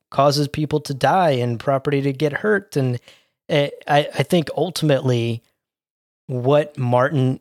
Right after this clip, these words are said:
and Yuri show us is their trauma and their pasts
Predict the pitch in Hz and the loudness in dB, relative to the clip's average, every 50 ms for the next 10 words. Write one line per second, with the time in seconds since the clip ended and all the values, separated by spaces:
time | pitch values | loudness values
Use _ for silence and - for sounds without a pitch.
0 | _ - 139 123 120 120 123 127 123 123 120 113 - - - 135 165 175 143 120 | _ -6 -4 -2 0 0 2 2 2 0 -2 -2 -4 0 2 2 4 4 2 0
1 | 117 127 135 139 - - - - _ _ _ _ _ _ _ _ _ _ _ - | 0 -4 -4 -4 -6 -10 -12 -16 _ _ _ _ _ _ _ _ _ _ _ -4
2 | 165 143 139 131 123 113 110 - - - _ _ _ _ _ _ _ _ _ _ | -2 0 2 2 0 -2 -6 -10 -12 -16 _ _ _ _ _ _ _ _ _ _
3 | _ _ _ _ - 139 131 131 143 139 147 139 - - - - 143 135 131 127 | _ _ _ _ -10 -6 -2 0 2 2 2 0 -2 -6 -2 0 0 2 2 2
4 | 123 123 120 120 120 131 131 - _ _ _ _ _ _ _ _ _ _ _ _ | 2 2 0 0 -2 -4 -8 -14 _ _ _ _ _ _ _ _ _ _ _ _
5 | _ _ - 127 123 123 123 127 123 120 - - - - 139 131 123 120 120 - | _ _ 0 0 2 2 2 2 2 2 0 -4 -4 -2 -2 -2 -2 -4 -6 -6
6 | - - - - - - | -10 -12 -12 -12 -12 -14